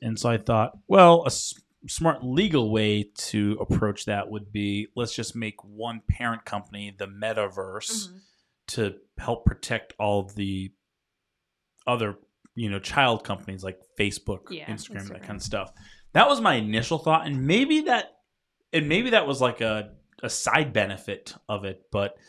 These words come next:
Speaker 1: it, it's just, it's kinda taking off, I guess is kinda my point. Like,
Speaker 2: Yeah.
Speaker 1: I, I didn't really think there was a whole interactive experience around it. I really thought it was just, like, a legal move,
Speaker 2: Mm-hmm.
Speaker 1: but,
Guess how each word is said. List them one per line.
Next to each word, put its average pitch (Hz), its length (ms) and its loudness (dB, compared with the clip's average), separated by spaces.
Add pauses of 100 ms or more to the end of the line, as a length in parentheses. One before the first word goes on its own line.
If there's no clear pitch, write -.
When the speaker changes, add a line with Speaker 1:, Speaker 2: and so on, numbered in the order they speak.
(720)
Speaker 1:
it, 208 220 2
it's 170 140 0
just, 190 180 4
it's 160 100 -4
kinda 190 200 2
taking 127 340 -2
off, 135 240 6
I 110 60 2
guess 104 180 -6
is - 80 -10
kinda 110 160 -4
my 98 120 -6
point. 123 260 0
Like, 101 120 -2
Speaker 2:
Yeah. 139 180 8 (120)
Speaker 1:
I, 165 60 10
I 170 40 8
didn't 185 220 4
really 170 240 6
think 151 240 -4
there 131 120 2
was 113 140 -2
a 117 60 0
whole 127 600 0 (640)
interactive 127 600 2
experience 123 760 -2
around 127 180 0
it. 120 40 0
I 110 60 0
really 127 240 6
thought 120 220 6
it 120 40 4
was 110 120 0
just, 110 220 -4
like, 107 200 0
a 101 60 -4
legal 113 440 2
move, 143 480 4
Speaker 2:
Mm-hmm. 208 120 -20
Speaker 1:
but, 117 240 -6